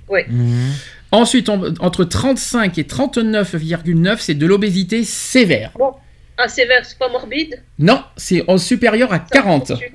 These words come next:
Speaker 3: C'est supérieur
Speaker 1: Ah
Speaker 3: à
Speaker 1: oui.
Speaker 3: quarante, le morbide, et qu'on appelle aussi massive. Mais il y a
Speaker 1: Oui.
Speaker 3: aussi l'inverse, parce que en, quand on est en dessous de dix-huit virgule cinq, on appelle ça maigreur.
Speaker 2: Mhm.
Speaker 1: Ouais.
Speaker 3: Voilà,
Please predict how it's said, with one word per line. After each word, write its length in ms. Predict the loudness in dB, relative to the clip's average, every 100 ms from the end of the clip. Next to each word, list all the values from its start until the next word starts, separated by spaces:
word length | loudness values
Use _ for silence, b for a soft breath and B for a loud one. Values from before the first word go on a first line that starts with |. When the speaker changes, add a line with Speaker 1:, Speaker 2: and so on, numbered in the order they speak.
| -16
Speaker 3:
C'est 160 | -4 -2
supérieur 420 | 0 0 2 2
Speaker 1:
Ah 40 | 2
Speaker 3:
à 40 |
Speaker 1:
oui. 60 | 4
Speaker 3:
quarante, 380 | 4 4 0 0
le 80 |
morbide, 480 | 0 0 -4 -6 -6 -8 -10
et 100 | -6
qu'on 160 | 0 2
appelle 260 | 2 2 2
aussi 260 | 2 2
massive. 460 | 2 2 -2 -6 -8 -14 -20 -20 -20 B B B B 2
Mais 60 |
il 40 | 4
y 20 |
a 20 |
Speaker 1:
Oui. 80 | 4
Speaker 3:
aussi 160 | 4 4
l'inverse, 380 | 4 2 0
parce 180 | -4 -4
que 140 | -2 0
en, 160 | -2
quand 120 | 0 -2
on 100 | 0
est 40 |
en 120 | 0
dessous 380 | 0 0 0 0
de 140 | 2
dix-huit 440 | 0 2 2 2 0
virgule 360 | -2 -4 -6
cinq, 520 | -4 -2 0 -2 -8 -20 -20 -16 -4
on 80 | -2
appelle 220 | 0 -2
ça 240 | 0 0
maigreur. 760 | 0 2 2 2 0 -2 -6 -10 -18 -20 _ -20 -20 -14 -4
Speaker 2:
Mhm. 480 | 0 0 2 0 0
Speaker 1:
Ouais. 280 | 2 2 0 -10 -4
Speaker 3:
Voilà, 240 | -2 -2